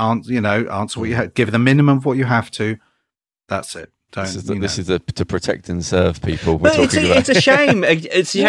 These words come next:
Speaker 2: Yeah.
Speaker 3: I remember going to see, uh, one of the Olympic events, and the p-, and there was this weird, everyone was just in this holly jolly atmosphere, even the police. And we did, like, we just said, you know, 'cause everyone everywhere was doing the Usain Bolt, you know, the pose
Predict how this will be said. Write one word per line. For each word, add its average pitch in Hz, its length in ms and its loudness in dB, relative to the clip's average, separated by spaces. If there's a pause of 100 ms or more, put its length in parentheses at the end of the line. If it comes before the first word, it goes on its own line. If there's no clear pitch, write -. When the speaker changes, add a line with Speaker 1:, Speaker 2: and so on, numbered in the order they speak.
Speaker 2:
Yeah. 185 40 2
Speaker 3:
I 175 40 2
remember 190 200 0
going 175 180 2
to 170 100 -6
see, 147 220 0
uh, 139 300 6
one 147 240 2
of 139 60 -2
the 139 80 4
Olympic 139 360 0
events, 80 580 -6
and 117 280 0 (300)
the 131 100 -4
p-, - 180 -10
and 143 160 -4
there 139 100 2
was 135 120 0
this - 180 -2
weird, 135 440 4
everyone 139 340 2
was 123 100 0
just - 220 -2
in 113 80 -2
this 107 100 -4
holly 120 260 -2
jolly 110 320 2
atmosphere, 95 460 -2
even 101 220 -2
the 98 80 -2
police. 110 380 -2
And 120 140 -2
we 139 100 0
did, 160 240 0
like, 107 260 2 (260)
we 131 140 2
just 143 180 0
said, 123 260 4
you 127 60 0
know, 131 100 2
'cause 120 140 -2
everyone 101 480 2
everywhere 92 380 0
was 92 120 -4
doing 95 220 -2
the 98 160 -4
Usain 92 340 -2
Bolt, 90 280 0
you 98 80 -4
know, 90 100 -4
the 87 140 -6
pose 90 600 -4